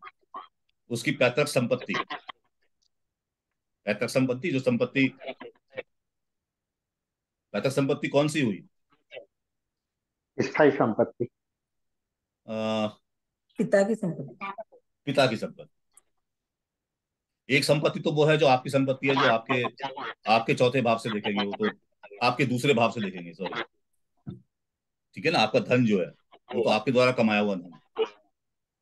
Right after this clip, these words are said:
Speaker 1: आठवें भाव से आपके पिता के द्वारा कमाया हुआ धन देख-, देखते हैं। तो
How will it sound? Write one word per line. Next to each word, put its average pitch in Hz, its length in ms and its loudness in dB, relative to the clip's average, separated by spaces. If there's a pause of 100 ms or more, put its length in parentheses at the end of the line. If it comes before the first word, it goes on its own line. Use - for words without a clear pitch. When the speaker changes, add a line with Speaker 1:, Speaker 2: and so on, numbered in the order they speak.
(180)
Speaker 1:
आठवें 110 280 2
भाव 123 160 2
से 147 120 -2
आपके 135 260 0
पिता 127 180 -2
के 127 100 0
द्वारा 123 180 4
कमाया 107 280 0
हुआ 98 120 -4
धन 92 60 -6
देख-, 87 320 -2
देखते 82 220 -16
हैं। - 80 -20 (1400)
तो 156 300 4